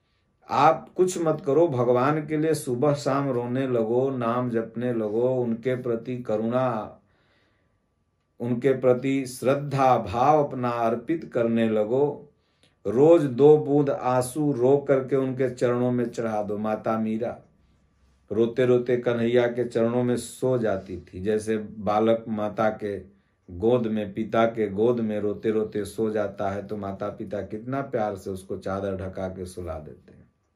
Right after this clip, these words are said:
तो उसी तरह से भगवान, ये अमानत है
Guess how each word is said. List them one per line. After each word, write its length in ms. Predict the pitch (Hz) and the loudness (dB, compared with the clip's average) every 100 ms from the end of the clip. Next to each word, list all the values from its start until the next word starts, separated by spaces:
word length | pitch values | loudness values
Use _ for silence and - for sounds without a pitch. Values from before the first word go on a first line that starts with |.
| _ _ _ _ _ _ _ _ _ _ _ _ - | _ _ _ _ _ _ _ _ _ _ _ _ -2
तो 140 | 107 | -2
उसी 220 | 113 147 | 0 0
तरह 320 | 156 131 123 113 | 0 2 2 0
से 280 | - 107 | 0 -2
भगवान, 540 | 95 107 101 113 139 143 - _ _ _ 104 | -2 -4 -2 -2 -2 -6 -14 _ _ _ 0
ये 140 | 143 | 4
अमानत 640 | 143 131 123 120 139 165 151 | 6 4 2 2 2 2 -2
है 300 | 104 - | -6 -10